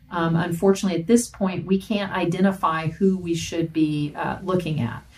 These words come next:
Now, again, I would say if you have sort of an exceptional situation where you know that you've had another really significant exposure that wasn't your own smoking, you know, I think that's worth talking to your physician about, for sure.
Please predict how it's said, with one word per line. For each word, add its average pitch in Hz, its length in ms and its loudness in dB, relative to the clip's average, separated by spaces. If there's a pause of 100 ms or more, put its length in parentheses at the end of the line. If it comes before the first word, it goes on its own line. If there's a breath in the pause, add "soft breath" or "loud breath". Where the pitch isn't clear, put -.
(260 loud breath)
Now, 214 160 4
again, 240 240 6
I 226 120 8
would 269 300 6
say 233 220 2
if 196 160 2
you 214 140 -4
have 220 180 4
sort 214 200 -2
of 185 80 0
an 190 80 -2
exceptional 190 600 -2
situation 180 960 -2
where 160 340 0
you 185 260 4
know 196 580 4 (300 soft breath)
that 165 320 2 (340)
you've 196 260 4
had 185 200 2
another 165 560 2 (440)
really 180 240 0
significant 165 720 0
exposure 160 640 0
that 147 220 2
wasn't 165 420 2
your 151 180 0
own 185 200 4
smoking, 220 680 0
you 190 120 0
know, 165 100 0
I 180 120 0
think 190 200 2
that's 170 260 0
worth 165 520 0
talking 165 420 0
to 165 120 -2
your 147 100 2
physician 156 480 -4
about, 220 500 -2
for 170 100 -2
sure. - 460 -2